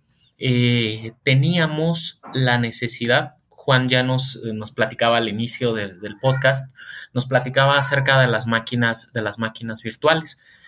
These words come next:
Las máquinas virtuales nos resolvieron muchos problemas, pero en algún punto en Google nos dimos, nos dimos cuenta que la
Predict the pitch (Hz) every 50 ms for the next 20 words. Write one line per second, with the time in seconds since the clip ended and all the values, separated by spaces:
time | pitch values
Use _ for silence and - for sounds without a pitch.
0 | - - - _ - 123 127 151 160 165 175 180 170 160 147 143 135 135 156 151
1 | 151 160 160 156 139 131 131 131 120 - - 123 120 127 135 135 135 135 139 139
2 | 135 135 127 131 - - 127 127 139 151 156 156 139 127 - - 120 120 120 120
3 | 123 131 139 139 143 147 143 143 - 143 135 131 131 131 135 135 135 131 110 -
4 | - 117 117 120 123 123 - - _ _ - - - - _ - 117 113 - 127
5 | 131 135 135 135 - - - 143 135 135 135 139 135 135 - 139 143 - _ _
6 | _ _ _ _ _ _ _ _ _ _ _ _ _ _ _ _ _ - - -
7 | - - - - - - - - - _ _ _ - - 135 135 135 135 135 131
8 | 131 131 127 127 127 123 123 120 120 120 120 127 131 131 -